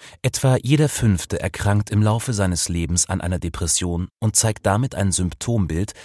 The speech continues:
welches das genaue Gegenteil von Perfektionismus und Leistungsbereitschaft darstellt,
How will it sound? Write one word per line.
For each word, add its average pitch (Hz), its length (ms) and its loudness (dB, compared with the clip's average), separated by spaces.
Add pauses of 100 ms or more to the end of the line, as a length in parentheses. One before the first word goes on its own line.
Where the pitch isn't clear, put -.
(260)
welches 117 420 0
das - 280 0
genaue 127 340 0
Gegenteil 101 540 0
von 85 220 -2
Perfektionismus 90 1080 0
und 85 200 -4
Leistungsbereitschaft 82 1120 -2
darstellt, 85 520 -2